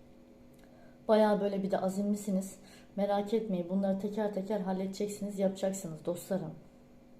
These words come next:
Hafifliyorsunuz. Sizde öyle bir ağırlık var ki yakın bir zamanda hafifliyorsunuz arkadaşlar.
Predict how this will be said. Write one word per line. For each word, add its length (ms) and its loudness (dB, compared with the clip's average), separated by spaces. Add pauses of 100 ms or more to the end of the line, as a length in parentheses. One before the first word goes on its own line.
(3500)
Hafifliyorsunuz. 920 0 (1700)
Sizde 260 0
öyle 260 8
bir 60 2
ağırlık 460 2
var 240 0
ki 140 -12 (920)
yakın 320 2
bir 40 2
zamanda 520 2
hafifliyorsunuz 760 0
arkadaşlar. 600 -4